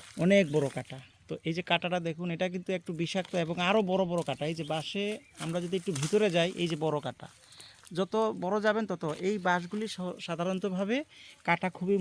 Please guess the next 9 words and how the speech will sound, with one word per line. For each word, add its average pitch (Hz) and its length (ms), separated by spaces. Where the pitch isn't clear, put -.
মুশকিল। 240 360
আহ, - 960
আজকে 202 260
যদি 190 200
কাটে, 196 240
তাহলে 185 300
অন্তপক্ষে 175 440
আরও 175 180
এক 170 200